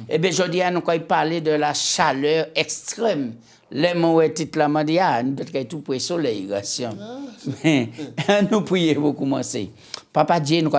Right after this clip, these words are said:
Speaker 1: nous merci pour l'occasion, quoi, bah, nous, de ouvrir parole.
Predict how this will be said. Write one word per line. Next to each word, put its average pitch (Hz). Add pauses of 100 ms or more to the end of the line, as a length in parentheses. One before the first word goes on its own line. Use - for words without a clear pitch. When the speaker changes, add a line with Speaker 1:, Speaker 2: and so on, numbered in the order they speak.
Speaker 1:
nous 147
merci 147
pour 143
l'occasion, 131
quoi, 135
bah, 120
nous, 135
de 123 (840)
ouvrir 160
parole. 147